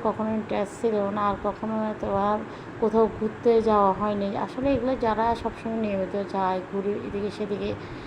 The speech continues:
তারাই মূলত এগুলো বলতে পারবে। আমি আজকে ফার্স্ট যাওয়ার পরে অনেকটা ভালো লাগলো, অনেক বেশি আনন্দ করলাম। আমার হাজব্যান্ড যে আমাকে এতটা খুশি দিবে আমি কি কল্পনা করি না। আসলে ও কিন্তু আমাকে খুশি দিতে চায়, আমি না বললে নয়,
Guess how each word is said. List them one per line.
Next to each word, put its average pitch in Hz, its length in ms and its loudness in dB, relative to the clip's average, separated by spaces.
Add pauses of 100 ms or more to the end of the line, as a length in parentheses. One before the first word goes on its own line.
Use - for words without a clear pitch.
(300)
তারাই 214 600 6
মূলত 208 320 0
এগুলো 196 340 2
বলতে 208 240 0
পারবে। 190 400 -2 (100)
আমি 220 440 0
আজকে 220 400 -2 (120)
ফার্স্ট - 640 -4
যাওয়ার 214 260 4 (100)
পরে 202 220 -2
অনেকটা 220 340 -2
ভালো 226 280 4
লাগলো, 226 360 4 (480)
অনেক 247 340 4
বেশি 254 280 2
আনন্দ 214 360 0
করলাম। 202 280 0
আমার 208 380 -2
হাজব্যান্ড 226 440 -2
যে 226 120 0
আমাকে 214 280 -2
এতটা 214 360 -6
খুশি 220 200 -4
দিবে 196 160 -4
আমি 202 160 -6 (120)
কি 113 180 -4 (420)
কল্পনা 208 420 -4
করি 214 180 0
না। 196 180 -6
আসলে 214 400 -2 (120)
ও 262 160 6 (140)
কিন্তু 294 260 4
আমাকে 240 320 2 (100)
খুশি 240 160 -6
দিতে 240 280 -2 (100)
চায়, 190 260 -2
আমি 208 160 -4
না 202 220 -4
বললে 208 260 -4
নয়, 202 240 -4